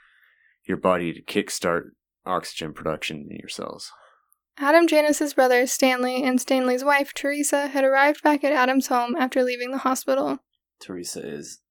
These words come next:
Speaker 3: Adam's wife?
Speaker 2: Yes, there's two Teresas.
Speaker 3: What?
Speaker 2: Stanley's wife, Teresa.
Speaker 3: They both married a Teresa?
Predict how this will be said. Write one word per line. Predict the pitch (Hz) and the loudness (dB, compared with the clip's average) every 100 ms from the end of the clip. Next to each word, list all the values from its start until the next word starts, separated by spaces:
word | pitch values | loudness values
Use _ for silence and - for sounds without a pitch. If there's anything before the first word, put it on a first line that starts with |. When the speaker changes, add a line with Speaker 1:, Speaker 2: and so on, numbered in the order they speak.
| - | -12
Speaker 3:
Adam's | 82 82 85 | -12 -12 -14
wife? | 82 82 - - _ _ _ _ _ _ _ _ _ _ _ _ - | -14 -14 -18 -20 _ _ _ _ _ _ _ _ _ _ _ _ -2
Speaker 2:
Yes, | 269 262 | 0 0
there's | - 262 | 0 -2
two | - 262 | -2 -4
Teresas. | - 254 254 277 269 - _ _ | -2 -4 -4 -8 -12 -14 _ _
Speaker 3:
What? | - 185 - - - _ _ _ _ _ _ _ _ | -10 -8 -8 -10 -14 _ _ _ _ _ _ _ _
Speaker 2:
Stanley's | - 269 262 262 | -2 0 0 -2
wife, | 262 262 254 - | -2 -2 -2 -10
Teresa. | - 269 262 - 262 247 _ _ _ _ _ _ _ _ _ | -8 -6 -6 -8 -10 -10 _ _ _ _ _ _ _ _ _
Speaker 3:
They | - | -2
both | 127 135 135 | 4 4 4
married | 127 127 127 | 4 4 4
a | 123 | 0
Teresa? | 123 113 127 175 175 | 0 -2 -2 -2 -4